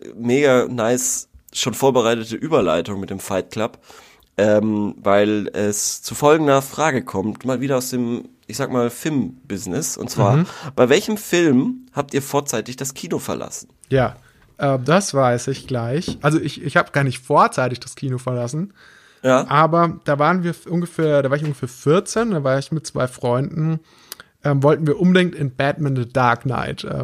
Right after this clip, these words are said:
Speaker 2: wie wir wissen, dein Lieblingsfilm.
Speaker 1: Was?
Speaker 2: Ähm, und du hast dir auch immer überlegt, hast du dir nicht mal überlegt, Heath Ledger als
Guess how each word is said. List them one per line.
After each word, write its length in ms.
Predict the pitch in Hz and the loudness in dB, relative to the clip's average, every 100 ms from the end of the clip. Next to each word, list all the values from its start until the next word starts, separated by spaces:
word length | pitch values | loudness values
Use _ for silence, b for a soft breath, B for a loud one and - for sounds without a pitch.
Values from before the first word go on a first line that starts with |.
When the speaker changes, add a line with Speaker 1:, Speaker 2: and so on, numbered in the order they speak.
| 127 | -2
Speaker 2:
wie 100 | 139 | -2
wir 60 | 127 | 2
wissen, 300 | 156 196 160 | 0 0 0
dein 200 | 120 120 | 0 -2
Lieblingsfilm. 600 | 120 139 - 160 170 226 B B B B - | -2 -4 -2 0 0 0 B B B B -2
Speaker 1:
Was? 320 | 131 127 127 | 2 2 0
Speaker 2:
Ähm, 160 | 127 - _ _ B B B B B B - | -2 -8 _ _ B B B B B B 0
und 220 | 139 127 | 2 6
du 60 | 147 | 4
hast 140 | 202 | 4
dir 40 | 180 | 2
auch 40 | |
immer 140 | 175 | 4
überlegt, 340 | 147 143 147 156 | 4 4 2 -2
hast 140 | - | -4
du 40 | 147 | -2
dir 120 | 151 | -2
nicht 140 | 151 | 0
mal 60 | 156 | 0
überlegt, 300 | 143 139 - | 0 -2 -8
Heath 180 | - - | -8 0
Ledger 320 | 135 175 165 | 0 2 0
als 220 | 131 - | 0 -6